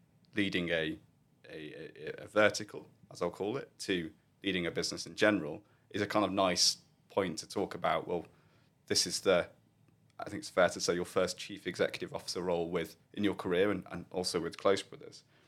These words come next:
And we talked a little bit about transitions and, and periods in your life and your career, which, um, you need to be aware of. And we talk about this a lot as a, as a search firm with, with both clients and candidates.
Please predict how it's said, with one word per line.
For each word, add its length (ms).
And 80
we 60
talked 220
a 40
little 140
bit 140
about 280
transitions 840
and, 300
and 140
periods 440
in 240
your 80
life 260
and 80
your 100
career, 420
which, 420
um, 380
you 100
need 180
to 100
be 180
aware 520
of. 340
And 80
we 120
talk 240
about 240
this 160
a 80
lot 280
as 280
a, 120
as 160
a 40
search 600
firm 340
with, 180
with 140
both 240
clients 320
and 80
candidates. 640